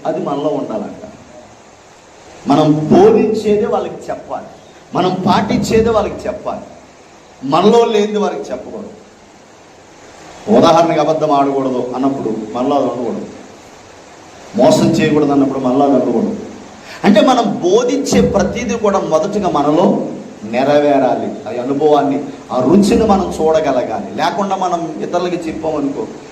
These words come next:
నేను పరలోకంలో మిక్కిలి అల్పుడు అనమాట. ఇంకా లాస్ట్ స్టేజ్ మనోడిదే. పరలోకం పోగొట్టుకోం, కానీ అల్పులుగా మారిపోతాం, దేవుడి దృష్టికి గనులుగా ఎంచబడం.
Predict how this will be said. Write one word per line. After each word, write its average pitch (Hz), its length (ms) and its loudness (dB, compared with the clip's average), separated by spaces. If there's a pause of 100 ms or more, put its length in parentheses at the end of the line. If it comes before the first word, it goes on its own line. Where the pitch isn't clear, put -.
(220)
నేను 151 360 -2
పరలోకంలో 175 720 0
మిక్కిలి 220 600 0
అల్పుడు 196 340 2
అనమాట. 139 280 -4
ఇంకా 107 200 -10
లాస్ట్ 180 760 -2
స్టేజ్ 170 300 -4
మనోడిదే. 143 380 -4 (2000)
పరలోకం 190 460 4
పోగొట్టుకోం, 185 580 4
కానీ 156 600 0 (340)
అల్పులుగా 202 680 4
మారిపోతాం, - 500 -2 (840)
దేవుడి 196 260 6
దృష్టికి 202 540 0
గనులుగా 202 460 2
ఎంచబడం. - 440 -6